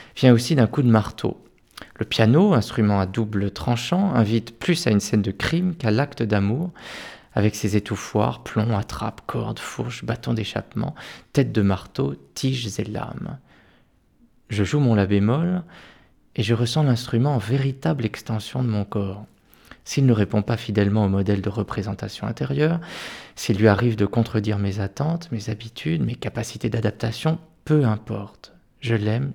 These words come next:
tel quel. Depuis le matin, je n'ai cessé de l'approcher, dialoguer, chercher à le comprendre.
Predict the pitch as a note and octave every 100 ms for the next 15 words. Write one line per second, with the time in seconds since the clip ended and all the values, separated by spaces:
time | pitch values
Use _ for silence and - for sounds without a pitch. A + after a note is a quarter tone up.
0 | - - G2+ - G#2 - - _ _ _
1 | _ _ _ _ - - - - - G#2+
2 | - B2 A2+ G#2 - D3 C3 G#2 G#2 G2
3 | A2 - A2 G2+ G2+ - - G#2 - C3+
4 | A#2+ A2 G#2 F#2+ G2+ G#2+ B2+ - - _
5 | _ - - - A#2+ A2 G2 G#2 F#2+ -
6 | G2+ G2 G2+